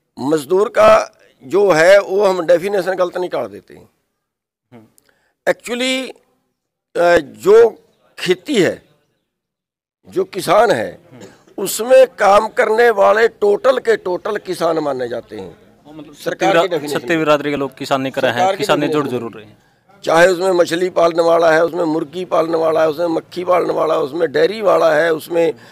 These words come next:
Speaker 1: खेत में काम करने वाला मजदूर है, ये सारे जिनका जीवन यापन खेत से चल रहा है,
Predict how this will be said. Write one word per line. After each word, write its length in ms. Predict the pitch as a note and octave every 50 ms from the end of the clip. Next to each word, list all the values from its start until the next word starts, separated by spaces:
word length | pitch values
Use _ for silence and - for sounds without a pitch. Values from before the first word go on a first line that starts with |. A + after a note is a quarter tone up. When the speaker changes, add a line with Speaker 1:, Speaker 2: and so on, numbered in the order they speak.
| - - - -
Speaker 1:
खेत 300 | - E3+ F#3+ G3 - -
में 260 | F3+ F3+ G3 F#3+ E3+
काम 380 | C#3+ - - E3+ D#3+ E3 E3+ E3+
करने 340 | - - E3 E3 E3+ E3+ E3+
वाला 260 | E3 E3 E3 E3 E3
मजदूर 500 | D#3+ D3+ D3 B2 A#2 G#2 B2 C3+ C3 A2
है, 280 | F#2+ F#2 D#2+ D#2 _ _ _ _ _ _ _ _ _ _ _ _ _ _ _ _ _ _ -
ये 340 | A#2 A#2 D4+ C4 A#4 B4+ A#4
सारे 380 | - - - - E3+ F#3 D4+ A#4
जिनका 560 | G4 C3 E3+ A3 C4 C4+ - - G#3 G3 F3+
जीवन 420 | D3 B2 D3+ E3+ F3 E3+ F3+ F3
यापन 380 | D#3+ D#3 D#3 D3+ - - E3+ F3+
खेत 320 | - - - F#3+ A3 A3
से 180 | - - G#3 G3
चल 180 | - C#3 C#3
रहा 280 | C#3 C3 B2 A#2+ - -
है, 340 | G2+ - C#3 D#3+ F#3 -